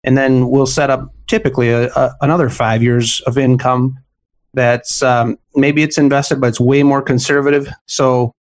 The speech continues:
for the next five years and then maybe the next ten years, you can pretty soundly look at your portfolio and not care what's happening with the market money because we know we have income set aside for the first and the second five. So you gotta be careful, but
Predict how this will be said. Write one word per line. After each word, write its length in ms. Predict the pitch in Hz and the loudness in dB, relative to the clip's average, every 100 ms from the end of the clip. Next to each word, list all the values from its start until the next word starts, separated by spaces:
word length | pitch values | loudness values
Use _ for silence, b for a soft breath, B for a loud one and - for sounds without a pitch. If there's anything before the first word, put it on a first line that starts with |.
| _ | _
for 140 | - | -4
the 80 | 151 | -2
next 180 | 156 - | -2 -4
five 320 | - 156 160 | -2 -2 0
years 240 | 170 160 147 | 0 2 2
and 100 | 135 | 2
then 80 | |
maybe 200 | 131 139 | 2 0
the 80 | 135 | 0
next 260 | 135 131 - | -2 -4 -4
ten 200 | 170 160 | 0 2
years, 380 | 131 123 127 - _ _ - | 2 0 -2 -6 _ _ -4
you 80 | |
can 180 | 196 143 | 0 0
pretty 220 | 131 143 | 2 0
soundly 460 | 117 - 135 131 120 | 0 -2 -2 0 0
look 180 | 123 123 | -2 -4
at 60 | |
your 120 | - 113 | -4 -2
portfolio 500 | 120 113 147 147 127 | -2 -2 0 2 2
and 180 | 113 | 2
not 300 | 123 131 131 | 0 -2 -6
care 500 | - 139 131 120 113 _ _ _ - | -4 -2 0 -2 -4 _ _ _ -4
what's 160 | 131 | -4
happening 360 | 131 139 135 127 | 0 -2 0 0
with 180 | 123 - | 0 0
the 100 | 123 | -2
market 320 | 127 170 123 | 0 0 -2
money 260 | 123 123 120 | -2 0 0
because 360 | 120 120 120 | -2 -2 0
we 120 | 127 | 2
know 160 | 135 127 | 2 2
we 160 | 120 120 | 0 0
have 180 | 120 | 0
income 380 | 120 123 113 117 | 0 0 -2 -4
set 160 | 110 110 | -4 -4
aside 380 | 107 110 107 104 | -2 0 -2 -2
for 100 | 107 | -6
the 80 | |
first 360 | 107 131 120 - - | -2 -2 -4 -8 -2
and 140 | 123 | 0
the 40 | 113 | 0
second 340 | 131 120 113 | -2 -4 -6
five. 240 | - - - | -4 -6 -8
So 320 | - 127 113 - _ - | -6 -2 -2 -4 _ -6
you 80 | 147 | -2
gotta 160 | 185 | 0
be 80 | 175 | -2
careful, 360 | 165 175 165 175 | 0 -2 0 0
but 320 | 151 135 - | 0 -2 -4